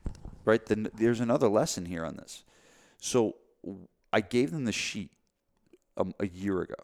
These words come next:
Why? They, so we put it in a book. Why did that work? But it, it begs the question of your clients at your gym. Are you handing them a sheet, you know, the first day they're there, and then they throw it away,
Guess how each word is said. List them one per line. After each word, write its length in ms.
Why? 540
They, 160
so 140
we 100
put 240
it 80
in 100
a 60
book. 360
Why 200
did 120
that 160
work? 360
But 100
it, 160
it 200
begs 260
the 80
question 400
of 160
your 100
clients 460
at 60
your 120
gym. 380
Are 80
you 160
handing 460
them 160
a 60
sheet, 540
you 100
know, 300
the 80
first 340
day 140
they're 180
there, 440
and 120
then 140
they 140
throw 340
it 80
away, 520